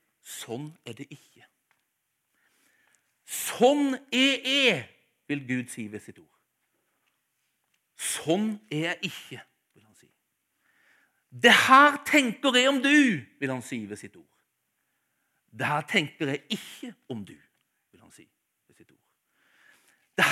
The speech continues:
her er mine tanker om den her verden», vil han si i sitt ord. «Det her er ikke mine tanker om den her verden», vil han si i sitt ord.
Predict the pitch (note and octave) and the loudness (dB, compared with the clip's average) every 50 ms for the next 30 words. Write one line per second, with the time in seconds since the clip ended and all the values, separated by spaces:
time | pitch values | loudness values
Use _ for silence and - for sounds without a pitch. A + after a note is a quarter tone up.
0 | - A3+ B3+ C#4 D4 D4+ D4+ C#4+ C#4+ C#4+ D4 C#4+ C4 B3 C4 B3 - - - D#4+ | 8 8 10 12 12 12 10 10 6 2 2 0 0 0 -2 -2 -4 2 4 4
1 | D4 B3 G#3 F3+ - - _ - C#4+ C#4+ C4 - - A#3+ C4 C4+ C#4 C4+ B3 A3+ | 4 4 -2 -6 -8 -12 _ 0 2 2 2 2 -2 -4 -2 -2 -2 -2 -2 -2
2 | B3 B3 A3 A#3 A#3+ B3 B3+ A#3+ G#3+ F#3+ A#3+ C#4 C#4+ B3+ A3 E3+ C#3+ C#3 B2 A2+ | -2 0 2 2 2 2 2 -2 0 2 2 2 2 -4 -10 -8 -8 -8 -8 -6
3 | A2 B2 A#2 G#2+ G#2 G2+ - - G2 F2+ _ _ F#2 - - _ - D#2 C#2+ _ | -8 -8 -8 -8 -14 -16 -18 -20 -20 -20 _ _ -20 -20 -20 _ -20 -20 _ _
4 | _ _ _ _ _ _ _ _ _ _ _ _ _ _ _ _ _ _ _ _ | _ _ _ _ _ _ _ _ _ _ _ _ _ _ _ _ _ _ _ _
5 | _ _ _ A#2 A2+ G#2+ C#3+ - - G3+ - - - _ _ G3 G3 F3 D3+ B2 | _ _ _ -12 -12 -12 -14 -12 -12 -14 -14 -14 -20 _ _ -18 -16 -14 -14 -14
6 | A2 G#2+ - A#2+ G#2 - _ _ _ - F#2+ F#2 F#2+ F2+ F#2 F#2+ E2+ - _ _ | -14 -14 -16 -18 -18 -18 _ _ _ -20 -20 -20 -20 -20 -20 -20 -20 -20 _ _
7 | _ _ _ _ _ _ _ _ _ _ _ _ _ - F2+ F2 _ - - D#2 | _ _ _ _ _ _ _ _ _ _ _ _ _ -20 -20 -20 _ -20 -20 _
8 | _ _ _ _ _ _ _ _ - _ _ _ _ | _ _ _ _ _ _ _ _ -20 _ _ _ _